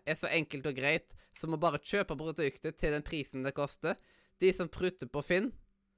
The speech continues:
eh, ba-, eh, de som pruter på Finn bare for å prute. Ja, jeg har en eller annen rar setning der, men ja. Kjøp det til full pris, folkens. <laughs>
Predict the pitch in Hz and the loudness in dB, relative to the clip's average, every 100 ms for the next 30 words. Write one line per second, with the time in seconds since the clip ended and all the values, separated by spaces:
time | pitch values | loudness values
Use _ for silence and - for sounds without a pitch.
0 | _ _ _ - 139 131 143 156 - 131 | _ _ _ -4 -2 0 2 2 2 0
1 | 127 - - - _ _ _ _ _ _ | 0 -2 -14 -20 _ _ _ _ _ _
2 | - 214 170 165 - 185 185 - _ _ | -10 0 0 0 -2 2 2 2 _ _
3 | - 147 156 - 143 - 147 151 143 165 | -4 -2 -2 -2 -6 0 0 0 0 2
4 | 151 117 120 - - 135 131 123 143 - | 2 2 -4 -6 -4 -4 -2 -4 -4 -6
5 | - _ - 131 - _ _ _ - 139 | -20 _ -6 -6 -6 _ _ _ -6 -2
6 | 139 139 127 127 123 120 117 - 127 127 | 0 0 0 -2 -2 -4 -4 -8 -12 -10
7 | 120 120 - 123 120 131 147 165 - _ | -10 -12 -12 -8 -8 -6 -4 -4 -4 _
8 | _ _ _ - _ _ _ _ _ _ | _ _ _ -20 _ _ _ _ _ _
9 | _ _ _ _ _ - 220 214 - 185 | _ _ _ _ _ 0 2 2 2 -2
10 | 202 180 175 175 175 - 170 143 - 135 | 2 2 4 2 0 -2 -4 -4 -4 -4
11 | 131 - - 135 - 127 - | -4 -8 -6 -6 -6 -10 2